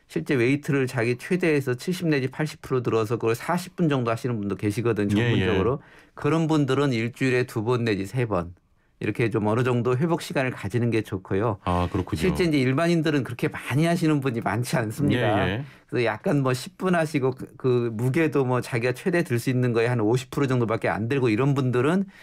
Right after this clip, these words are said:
Speaker 1: 거의 매일 해도 됐습니다.
Speaker 2: 예.
Speaker 1: 강도에 따라서 다릅니다.
Speaker 2: 그래도 일반적으로 좀 무겁고 근육이 좀 아파지는 정도의
Speaker 1: 정도
Speaker 2: 운동을 하신 분들은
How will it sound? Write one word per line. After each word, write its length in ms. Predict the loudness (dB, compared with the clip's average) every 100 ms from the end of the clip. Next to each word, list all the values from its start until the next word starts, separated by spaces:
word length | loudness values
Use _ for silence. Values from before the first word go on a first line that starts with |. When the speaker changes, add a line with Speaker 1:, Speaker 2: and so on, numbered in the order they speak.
| -20
Speaker 1:
거의 320 | -8 -2 0 2
매일 280 | 2 2 2
해도 200 | 0 -2
됐습니다. 680 | -4 -8 -8 -8 -6 -8 -4
Speaker 2:
예. 520 | 0 2 4 2 0 -4 -6
Speaker 1:
강도에 480 | -2 0 2 0
따라서 320 | 0 0 0 -2
다릅니다. 640 | -4 -4 -4 -6 -8 -12
Speaker 2:
그래도 280 | -2 0 2
일반적으로 560 | 2 2 2 2 2 2
좀 240 | 2 0
무겁고 840 | 0 0 2 2 0 0 2 4 2
근육이 520 | 2 2 2 0 0
좀 160 | -2 -2
아파지는 1500 | -4 -4 -2 0 2 0 0 0 0 -4 -6 -2 2 2
정도의 300 | 2 2 2 2
Speaker 1:
정도 180 | 2
Speaker 2:
운동을 200 | 2 2
하신 240 | 0 0 -2
분들은 360 | 0 0 0